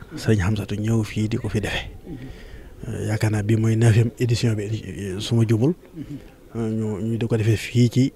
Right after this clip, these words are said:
Dialibatoul Marakhib. Euh, boo weesoo Alieu tuuti. Mu mel ne nag,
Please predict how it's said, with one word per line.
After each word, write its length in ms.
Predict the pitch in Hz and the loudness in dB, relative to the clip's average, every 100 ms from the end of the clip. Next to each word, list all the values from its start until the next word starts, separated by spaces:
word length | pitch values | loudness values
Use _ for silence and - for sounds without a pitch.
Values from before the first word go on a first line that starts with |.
| 113 | -4
Dialibatoul 600 | 113 113 110 104 107 98 | 0 2 2 0 -2 -2
Marakhib. 400 | 98 95 101 113 - - 120 127 - - - - | -2 -4 -4 -10 -12 -16 -14 -16 -20 -20 -16 -12
Euh, 480 | 76 62 67 58 62 67 67 80 101 | -10 -8 -10 -10 -10 -10 -10 -10 -4
boo 120 | 110 | 2
weesoo 220 | 113 110 110 | 2 4 6
Alieu 300 | 117 104 104 | 6 4 2
tuuti. 340 | 117 - - - - - - 101 87 - - - - - - - - - | 0 0 -8 -16 -18 -16 -14 -14 -14 -16 -14 -14 -14 -8 -6 -6 -8 -4
Mu 60 | 135 | 4
mel 140 | 147 | 8
ne 120 | 131 | 10
nag, 60 | 131 | 8